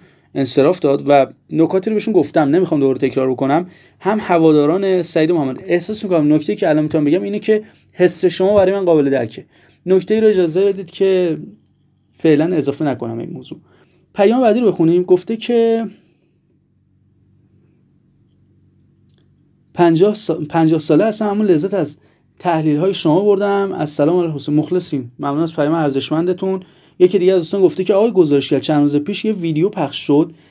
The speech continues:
از بیمارستان مجهز ولی خالی از پ-، پرسنل و مریض در کرج." آقای حقیقت، بله، بله، حقیقت داره. عکسش رو دارید مشاهده می‌کنید. اصلاً، اه، به اصطلاح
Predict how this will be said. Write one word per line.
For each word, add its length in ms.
از 220
بیمارستان 380
مجهز 440
ولی 140
خالی 340
از 140
پ-، 100
پرسنل 420
و 80
مریض 520
در 140
کرج." 420
آقای 180
حقیقت، 280
بله، 320
بله، 380
حقیقت 420
داره. 240
عکسش 420
رو 60
دارید 140
مشاهده 360
می‌کنید. 360
اصلاً، 220
اه، 340
به 100
اصطلاح 440